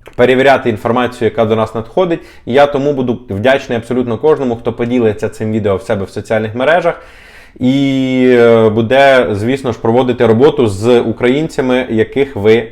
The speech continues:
знаєте. Дякую всім, хто дивився відео аж до цього моменту. Я кожному з вас бажаю, е, великих заробітків, багато здоров'я, мирного неба і всього найкращого, друзі. Е, всім до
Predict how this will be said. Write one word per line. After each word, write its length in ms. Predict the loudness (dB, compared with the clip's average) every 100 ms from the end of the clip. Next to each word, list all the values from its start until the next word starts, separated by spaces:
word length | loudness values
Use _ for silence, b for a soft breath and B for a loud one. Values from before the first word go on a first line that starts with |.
| -10
знаєте. 540 | -4 -2 -2 -2 -4
Дякую 400 | 0 0 0 -2
всім, 300 | -2 -6 -6
хто 160 | -2 0
дивився 400 | 2 0 -2 -4
відео 300 | 0 0 -2
аж 240 | -2 -2 -2
до 100 | -4
цього 220 | -2 -2
моменту. 540 | -2 -4 -6 -6 -10 B B B
Я 100 | -4
кожному 420 | 2 2 2 -2
з 40 | 2
вас 260 | 2 2
бажаю, 560 | 2 0 2 0 0 -6 B B B -4
е, 160 | 0
великих 400 | 2 4 2 2
заробітків, 640 | 2 2 2 0 0 -2
багато 400 | 0 2 2 0
здоров'я, 540 | 0 2 2 2 2 0
мирного 500 | 2 0 0 -2 0
неба 400 | 0 0 -2 -4
і 80 | -6
всього 540 | -4 -2 2 2 0 -4
найкращого, 680 | -6 -4 -2 -2 -2 -6 -4
друзі. 440 | -2 -4 -2 -4 B B B B B -4
Е, 380 | 2 4 4 2 0
всім 380 | -6 0 0 0
до 520 | -4 0 4 4 4